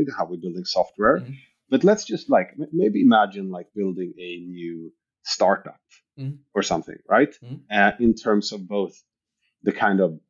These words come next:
Speaker 1: um, competencies you need, the people,
Speaker 2: Mm.
Speaker 1: how many, and, uh, and, uh, like, how quickly you can get to, we talk pro-, prototype, but also to, like, a finished, like, working product that you can sell to your customers.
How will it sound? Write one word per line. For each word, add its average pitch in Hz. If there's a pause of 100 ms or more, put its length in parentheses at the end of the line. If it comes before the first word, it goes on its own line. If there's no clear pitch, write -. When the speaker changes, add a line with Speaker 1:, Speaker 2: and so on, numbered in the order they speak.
(600)
Speaker 1:
um, - (380)
competencies 151
you 120
need, 160
the -
people, 180
Speaker 2:
Mm. 110
Speaker 1:
how 101
many, 143 (380)
and, 92
uh, 90 (140)
and, 90 (100)
uh, 87 (340)
like, 90 (180)
how 107
quickly 107
you 98
can 87
get 82
to, -
we -
talk - (140)
pro-, -
prototype, 131
but 95
also 95 (120)
to, 90 (320)
like, -
a -
finished, 95
like, 87 (120)
working 95
product 95
that 85
you 85
can 82
sell 87
to -
your 85
customers. -